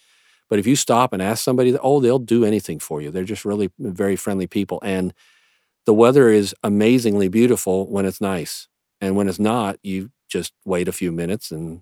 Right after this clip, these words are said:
you know, it'll be nice again. You know, it doesn't take very long. You just have to pay attention to the weather and pay attention to the locals and, and let them tell you, "Uh, yeah, you don't wanna do that." You know, we, we're gonna go out and look at the water, but there's waterfalls and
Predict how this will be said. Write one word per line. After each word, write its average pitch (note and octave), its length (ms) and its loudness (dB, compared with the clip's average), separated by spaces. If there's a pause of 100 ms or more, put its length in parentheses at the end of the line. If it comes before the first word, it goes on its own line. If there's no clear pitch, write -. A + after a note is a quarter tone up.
you G2 80 -6
know, E2 240 -8
it'll F2 160 -8
be F#2 180 -2
nice C3 320 2
again. C#2+ 400 -10
You F2 60 -10
know, F2 200 -8
it G2+ 60 -6
doesn't A2+ 200 0
take A2+ 180 -4
very G2+ 160 0
long. G2 340 -2 (560)
You G#2 60 -2
just G#2+ 160 -2
have G#2 160 2
to - 100 -2
pay G#2+ 160 0
attention A2 380 0
to G2+ 60 2
the G#2 40 2
weather G2 300 2
and F#2+ 100 -2
pay A2 180 0
attention A2 380 -2
to G2+ 60 -4
the G#2+ 60 2
locals G#2+ 520 2
and, F2+ 300 -4
and F2+ 260 -6
let F#2+ 200 -4
them G#2 180 -2
tell G2+ 260 -2
you, F2 360 -2
"Uh, F2 100 -6
yeah, E2+ 400 -6
you E2+ 300 -8
don't F2+ 160 -10
wanna D#2 180 -10
do D#2 160 -12
that." C#2+ 300 -14
You E2+ 100 -10
know, E2 100 -10
we, G#2+ 280 -2
we're G#2 240 -4
gonna G2 200 -4
go F#2+ 200 0
out F#2+ 160 0
and F2+ 180 -6 (400)
look G#2 140 0
at F#2 60 -4
the G#2 60 0
water, G2+ 280 2
but F#2+ 140 -2
there's F#2 180 -4
waterfalls A#2 680 0
and E2+ 180 -8